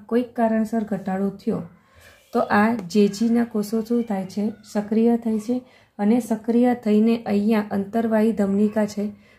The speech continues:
તો અંતર્વાહી ધમનિકામાં એ શું કરે છે? અંતર્વાહી ધમનિકામાં રેનિનને મુક્ત કરે છે. રેનિનને મુક્ત કરે, જેના લીધે શું થશે? આ અહીંયા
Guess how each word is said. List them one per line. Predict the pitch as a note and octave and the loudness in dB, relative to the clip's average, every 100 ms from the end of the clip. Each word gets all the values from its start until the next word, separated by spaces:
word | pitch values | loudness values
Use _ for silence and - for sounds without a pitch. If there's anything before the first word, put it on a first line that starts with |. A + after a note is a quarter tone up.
| _ | _
તો | A3 | 0
અંતર્વાહી | G#3 G3+ A3+ A#3 G#3+ G#3+ | 2 2 0 2 2 2
ધમનિકામાં | G#3+ G3 G3+ G#3 F#3+ F#3 F#3 A3+ C4 - _ _ _ _ _ _ - | 0 0 0 -2 -2 -2 -2 -2 -6 -12 _ _ _ _ _ _ 2
એ | A3+ F3+ - - _ - - _ - _ _ - _ - - | 4 4 0 -18 _ -20 -20 _ -20 _ _ -20 _ -14 -6
શું | A#3 | 0
કરે | A#3 A3+ | 2 2
છે? | A3+ | 0
અંતર્વાહી | G#3 G3 G#3+ A3 A3 | -2 2 2 4 2
ધમનિકામાં | A3 G#3 G3+ G#3 G3 F#3+ G#3+ | 2 2 2 0 -2 0 0
રેનિનને | G#3 G3+ G#3 G#3+ A3 | 2 2 4 6 4
મુક્ત | G3+ G#3 G#3 | 2 0 -2
કરે | A#3 A#3 A#3 | -4 -2 0
છે. | A3+ B3 B3+ - _ - F#3+ | 0 -2 -6 -14 _ -6 2
રેનિનને | G3+ A3 A#3 A#3 | 4 6 4 4
મુક્ત | A#3+ A#3 A#3 - | 4 2 0 -4
કરે, | A#3+ A#3+ G#3 F3 | 0 2 2 -2
જેના | - G#3 G#3+ | -2 0 2
લીધે | A3 G#3 A3 | 2 2 2
શું | A#3 A#3 | 0 0
થશે? | G#3+ G#3 A3 | 0 0 -4
આ | - G3 G#3+ A#3 | -2 0 0 0
અહીંયા | G3+ G#3 A3 | 2 2 2